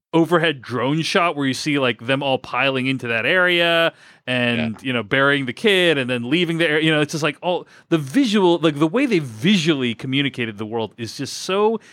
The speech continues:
Speaker 1: inventive and great. But I have to say, uh,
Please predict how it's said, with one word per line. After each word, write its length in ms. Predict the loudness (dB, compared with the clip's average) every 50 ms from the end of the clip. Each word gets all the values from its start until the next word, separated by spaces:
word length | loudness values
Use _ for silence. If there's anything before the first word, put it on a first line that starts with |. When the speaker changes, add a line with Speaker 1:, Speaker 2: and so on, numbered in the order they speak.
| -20 _ -6
Speaker 1:
inventive 580 | -4 -2 -2 -2 0 0 0 0 0 -2 -4 -4
and 140 | -4 -6
great. 320 | -2 0 0 0 -2 -4 _ _ -20 -20 -20 -20 -20 _ _ _ 0
But 140 | 0 2 2
I 100 | 2 2
have 140 | 0 0
to 80 | -2 -2
say, 560 | -2 2 2 4 4 4 2 2 2 0 -2 -4 -4
uh, 380 | -2 0 0 2 0 0 -2